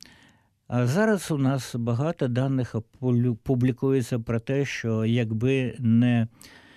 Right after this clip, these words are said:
е, с-, е, допомога союзників, яка пішла, а потім ленд-ліз почався, то, е,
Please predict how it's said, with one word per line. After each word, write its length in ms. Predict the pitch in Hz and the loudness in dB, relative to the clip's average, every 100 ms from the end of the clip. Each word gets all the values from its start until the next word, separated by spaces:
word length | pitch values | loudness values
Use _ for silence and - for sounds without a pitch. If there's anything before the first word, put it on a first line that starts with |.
| - _ | -20 _
е, 320 | 127 127 123 117 | -2 0 0 -2
с-, 240 | - - | -6 -10
е, 280 | 127 120 117 117 104 - | -6 -6 -8 -10 -14 -20
допомога 840 | 117 113 123 120 120 131 120 123 117 | -8 0 0 2 2 4 2 2 0
союзників, 1600 | - - - - 113 120 196 190 160 131 - 117 104 - - - _ _ - _ | -4 -14 -12 -4 0 2 2 0 -2 -2 -2 -2 -2 -8 -20 -20 _ _ -20 _
яка 300 | 120 - 123 | -4 -2 -4
пішла, 540 | 123 117 - 123 123 110 | -2 -4 -2 -2 -2 -2
а 60 | |
потім 420 | 117 135 117 120 | -2 -4 0 4
ленд-ліз 480 | 117 113 110 135 208 | 4 4 2 2 -2
почався, 800 | - 131 - 107 101 - 101 90 - - - - - - _ _ | -2 -8 -4 -4 -4 -8 -10 -10 -14 -20 -20 -20 -20 -20 _ _
то, 1000 | - 127 127 123 123 - 151 127 123 | -2 0 2 2 0 -4 -8 -6 -6
е, 40 | 117 | -6